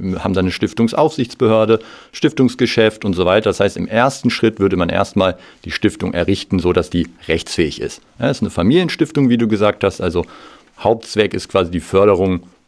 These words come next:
des Interesses einer Familie, die Versorgung der Familie, Ausbildung et cetera zu finanzieren, eben solche Themen. Und dann haben wir eine Stiftung. Und wenn wir eine deutsche Familienstiftung haben,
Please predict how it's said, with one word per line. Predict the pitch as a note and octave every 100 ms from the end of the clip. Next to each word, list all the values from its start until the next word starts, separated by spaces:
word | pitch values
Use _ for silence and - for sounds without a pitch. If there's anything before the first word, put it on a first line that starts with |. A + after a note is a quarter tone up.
| -
des | -
Interesses | F#2 E2+ - G2 G#2+ -
einer | F2 F2
Familie, | E2+ F2 C3 F#3 D#3
die | G#2+
Versorgung | - G2 D#3 D3+ B2+
der | A#2
Familie, | A#2 A2 A2+ A2 G#2+ G#2 - - - - _ _
Ausbildung | - D#3 - C3 A#2+ A#2 A2
et | G#2
cetera | B2 B2 A2
zu | - A2+
finanzieren, | G#2 G2+ F#2+ G2+ G2 F#2+
eben | F2
solche | F2 G2 -
Themen. | - C#3 D3+ - _ - - -
Und | A2+ G#2+ - -
dann | A#2 A#2
haben | A2+ G2+
wir |
eine | G2
Stiftung. | F2 C3 - F#3 G3 -
Und | A2 G#2+ -
wenn | A2+ G#2+
wir |
eine | F#2+ G2 F#2
deutsche | - F2 G2+ C3 D#3+ -
Familienstiftung | - B2 B2 C#3+ C#3+ C#3+ C#3 C#3 B2
haben, | A#2 A#2